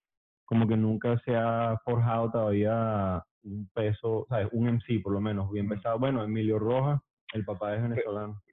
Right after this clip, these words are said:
Speaker 2: sí, no, pero sí tiene bastante
Speaker 1: Sí,
Speaker 2: tiempo
Speaker 1: sí,
Speaker 2: ya,
Speaker 1: él ya,
Speaker 2: sí.
Speaker 1: él es gringo,
Speaker 2: No,
Speaker 1: gringo,
Speaker 2: no, no,
Speaker 1: pero
Speaker 2: sí,
Speaker 1: es
Speaker 2: él ya
Speaker 1: papá
Speaker 2: como,
Speaker 1: venezolano,
Speaker 2: pero
Speaker 1: sí.
Speaker 2: sí,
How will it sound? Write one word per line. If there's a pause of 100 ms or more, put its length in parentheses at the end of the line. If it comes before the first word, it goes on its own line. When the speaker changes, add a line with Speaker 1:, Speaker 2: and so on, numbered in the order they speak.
(100)
Speaker 2:
sí,
no,
pero
sí
tiene
bastante
Speaker 1:
Sí,
Speaker 2:
tiempo
Speaker 1:
sí,
Speaker 2:
ya,
Speaker 1:
él
ya,
Speaker 2:
sí.
Speaker 1:
él
es
gringo,
Speaker 2:
No,
Speaker 1:
gringo,
Speaker 2:
no,
no,
Speaker 1:
pero
Speaker 2:
sí,
Speaker 1:
es
Speaker 2:
él
ya
Speaker 1:
papá
Speaker 2:
como,
Speaker 1:
venezolano,
Speaker 2:
pero
Speaker 1:
sí.
Speaker 2:
sí,